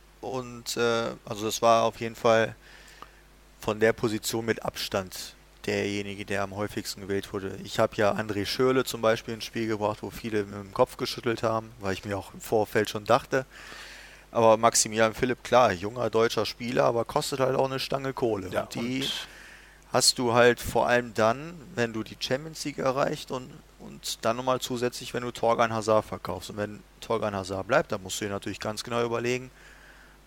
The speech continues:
Speaker 1: was mache ich jetzt? Ich glaub trotzdem, dass dann, dann holen sie, glaub ich, trotzdem nochmal einen klasse Außenspieler, damit sie wirklich mit Alassane Plea, Torgan Hazard und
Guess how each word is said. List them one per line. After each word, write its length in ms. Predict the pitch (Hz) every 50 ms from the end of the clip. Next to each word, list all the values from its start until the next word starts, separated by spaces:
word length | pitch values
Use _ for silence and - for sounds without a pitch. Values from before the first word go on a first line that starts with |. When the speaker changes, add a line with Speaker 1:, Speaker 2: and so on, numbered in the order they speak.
| -
Speaker 1:
was 180 | - 113 - -
mache 180 | 123 113 110 98
ich 80 | -
jetzt? 180 | - 92 - -
Ich 100 | 95 -
glaub 200 | - 113 110 - - - - - - - - - - -
trotzdem, 400 | - - 123 - - - 131 120
dass 200 | 113 113 - - -
dann, 280 | - 110 110 117 120 120 120 120 - - - - - - - - - - - - - - - - - - - - - - - - - - - - - -
dann 200 | - 117 113 113
holen 160 | 110 131 127 123
sie, 100 | 120 117
glaub 180 | 107 110 107 107
ich, 100 | - -
trotzdem 360 | - - 107 - - - 101
nochmal 380 | 98 98 98 98 98 95 95
einen 140 | 95 98 98 98 95 95 95 95 - - - - - - - - - - - - - - - _ _ _ - - -
klasse 600 | - - 117 117 120 139 - - - 123 127 -
Außenspieler, 920 | - - 113 113 - - 123 117 113 - - - 120 120 120 120 120 127 135 - - - - - - - - - - - -
damit 240 | 120 107 107 -
sie 120 | - 110 101
wirklich 360 | 107 113 - - 139 - -
mit 140 | - 104 -
Alassane 500 | 101 107 113 113 110 - - - 110 107 101
Plea, 460 | - - 104 104 107 113 117 120 123 - -
Torgan 380 | - 113 110 107 104 107 101 101
Hazard 500 | 98 95 92 98 101 107 107 110 110 - -
und 460 | 113 104 101 98 95 - - -